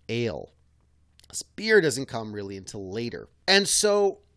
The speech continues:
from the, from the early Middle Ages on,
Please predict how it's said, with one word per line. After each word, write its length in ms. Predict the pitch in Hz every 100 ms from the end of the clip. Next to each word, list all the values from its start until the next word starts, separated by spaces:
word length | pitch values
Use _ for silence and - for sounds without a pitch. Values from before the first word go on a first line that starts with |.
| -
from 440 | - 202 190 190
the, 320 | 156 175 170 -
from 420 | - - - 180
the 100 | 170 185
early 260 | 247 311
Middle 260 | 262 208 175
Ages 380 | 151 131 127 - -
on, 500 | 139 110 71 117